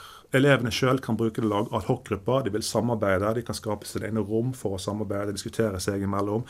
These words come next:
og hente ressurser på egen hånd, som ikke nødvendigvis er aktivt drevet av en foreleser eller lærer. Så hva pedagog hjelper oss med? På den ene siden så hjelper pedagogene våre, eh, kundene våre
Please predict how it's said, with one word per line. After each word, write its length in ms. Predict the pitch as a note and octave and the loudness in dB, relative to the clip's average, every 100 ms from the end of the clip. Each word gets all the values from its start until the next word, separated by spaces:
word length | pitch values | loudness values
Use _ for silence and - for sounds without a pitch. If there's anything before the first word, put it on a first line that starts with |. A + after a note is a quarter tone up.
| - - | -12 -4
og 100 | - | 0
hente 240 | A#2 A#2 G2+ | 0 0 -2
ressurser 380 | - A2 G2+ - | 0 0 -2 0
på 80 | A2+ | 0
egen 240 | A#2+ G#2+ | 2 0
hånd, 160 | E2+ E2+ | -2 -2
som 100 | A2 | -4
ikke 140 | A2+ | -4
nødvendigvis 340 | G#2+ G#2+ F#2+ - | -4 -6 -10 -6
er 80 | A#2 | -6
aktivt 320 | - F#2+ - G#2+ | -4 -8 -6 -4
drevet 400 | G2 G#2 G#2 - | -2 0 -2 -2
av 160 | G2+ F#2 | -4 -4
en 100 | F2 | -4
foreleser 500 | F#2 G2 F#2+ F#2+ F2+ | -4 -4 -4 -6 -4
eller 180 | F#2+ F2+ | -4 -6
lærer. 280 | F#2 - - - - - | -8 -10 -18 -20 -20 -2
Så 160 | C#3+ | 0
hva 220 | C#3 E3+ D3 | 6 6 6
pedagog 460 | C3 C3+ D3+ C3+ | 6 6 6 8
hjelper 260 | B2 C3 G#2+ | 6 4 2
oss 140 | G2 A2 | -2 -2
med? 80 | A2+ | -2
På 60 | |
den 140 | B2+ C3 | 4 4
ene 100 | D#3+ | 6
siden 380 | B2 A2 D#3+ F#3+ - - - | 6 6 6 2 -6 -16 -6
så 380 | - F3 B2+ A2 | 6 8 8 8
hjelper 400 | C3+ F#3 E3+ C3 | 6 6 4 2
pedagogene 560 | - B2 D3 C#3 A#2 | 2 6 8 8 6
våre, 460 | A2 G#2+ A#2+ A2+ F#2+ F#2+ - - | 4 4 4 6 4 2 -6 -4
eh, 300 | A#2 A2 G#2+ A2+ | 0 2 0 0
kundene 300 | B2 D3 F#3 A2+ | 2 6 6 6
våre 380 | F#2 F2+ F2+ | 4 2 -2